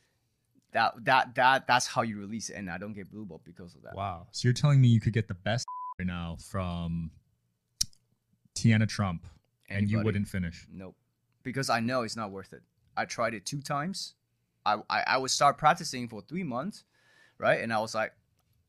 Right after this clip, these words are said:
Speaker 1: "This is crazy. This is some nonsense. Let me just see if I do release how I feel." I can tell you every single time, not worth it.
Speaker 2: Really?
Speaker 1: Because we immediately,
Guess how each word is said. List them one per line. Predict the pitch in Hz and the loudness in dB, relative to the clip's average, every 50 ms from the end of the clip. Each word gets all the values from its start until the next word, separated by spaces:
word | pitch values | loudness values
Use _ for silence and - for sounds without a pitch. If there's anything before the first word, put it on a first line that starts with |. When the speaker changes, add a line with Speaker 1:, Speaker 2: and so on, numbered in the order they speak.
| _ _ | _ _
Speaker 1:
"This | - - 254 185 | 2 2 4 4
is | 165 139 - | 2 0 0
crazy. | - - 156 151 143 117 98 104 107 | 0 0 2 2 2 0 -4 -6 -4
This | 135 170 175 | -2 -2 0
is | 175 165 143 131 - | 0 0 0 0 -2
some | - - 135 123 120 113 | -2 -2 -2 -2 -2 -2
nonsense. | 113 120 117 110 - - 85 65 - - - | -4 -4 -4 -6 -6 -6 -8 -8 -10 -14 -8
Let | - 113 156 196 220 | 2 6 8 8 8
me | 254 247 | 8 4
just | - 185 180 - | 2 0 0 2
see | - 165 160 | 2 2 2
if | 143 143 | 6 6
I | 131 131 127 117 | 6 6 6 4
do | 110 - - 143 160 175 180 180 180 | -2 -4 0 4 6 6 6 6 6
release | 160 147 147 135 123 135 143 160 190 196 - - - - - _ _ _ _ _ _ _ _ _ | 6 6 6 6 4 2 2 2 0 -2 -2 -4 -6 -8 -12 _ _ _ _ _ _ _ _ _
how | - 107 107 107 | 0 2 2 2
I | 98 98 | 0 -2
feel." | - 76 - - _ _ _ _ _ _ _ _ _ _ _ _ - | -6 -14 -20 -20 _ _ _ _ _ _ _ _ _ _ _ _ -10
I | 92 | -10
can | 104 - 95 85 | -10 -10 -10 -10
tell | - 107 104 | -8 -8 -8
you | 90 - | -8 -8
every | - 101 113 123 | -10 -10 -8 -8
single | - - 143 147 147 | -8 -6 -8 -8 -8
time, | 147 - 156 147 151 170 180 - _ _ _ _ _ - | -10 -12 -12 -10 -10 -10 -12 -16 _ _ _ _ _ -18
not | 78 73 64 | -16 -16 -16
worth | 60 58 - - - | -18 -20 -20 -20 -20
it. | - _ _ _ _ 95 | -20 _ _ _ _ -12
Speaker 2:
Really? | 85 90 90 95 92 87 80 76 78 - | -10 -8 -8 -8 -10 -12 -14 -18 -20 -18
Speaker 1:
Because | - 95 - 101 95 104 | -14 -12 -12 -12 -10 -8
we | 107 107 | -4 0
immediately, | 104 120 160 190 175 143 113 95 92 95 98 104 127 | 2 4 4 4 2 0 -2 -6 -8 -10 -12 -14 -16